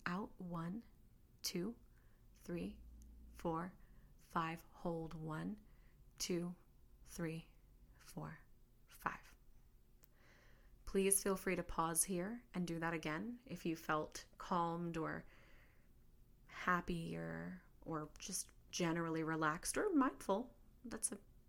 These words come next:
that's an important word here. Please feel free to do that again. Um, when you're ready to join me again, come on and join me. So, who am I?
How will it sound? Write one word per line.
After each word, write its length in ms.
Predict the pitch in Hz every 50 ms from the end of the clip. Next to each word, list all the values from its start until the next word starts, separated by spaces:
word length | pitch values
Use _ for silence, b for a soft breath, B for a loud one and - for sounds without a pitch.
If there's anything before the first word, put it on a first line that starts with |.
| -
that's 160 | - - - -
an 40 |
important 360 | 190 185 180 196 185 180 185 185
word 180 | 185 180 180
here. 220 | 185 180 180 247 240 B B B B B B B B B B B B B -
Please 300 | - - 175 175 175 -
feel 140 | - 185 180
free 160 | - - 175
to 80 | 165 156
do 160 | 151 170 165
that 140 | 160 160 165
again. 420 | 156 170 160 160 180 226 262 294 - - - - - -
Um, 280 | 175 170 160 156 156 160
when 200 | 165 165 165 160
you're 200 | 165 160 156 156
ready 280 | 156 156 156 160 180 185
to 420 | - - 170 151 147 143 143 175 - -
join 260 | 160 170 160 165 165
me 120 | 165 175 185
again, 380 | 185 175 185 190 208 247 285 294 - - -
come 220 | - - 233 202 180
on 120 | 170 175
and 120 | 175 180
join 260 | 180 180 175 170 180 185
me. 180 | 196 233 294 - - B B B B B B B B B B B B B B B B B B B B B B B - - - -
So, 240 | - - - - 160 165 170 170 - - - - - - - - - - - - - - - - - - - - - - - - - -
who 140 | 302 311
am 180 | 320 339 359 -
I? 220 | - - - 190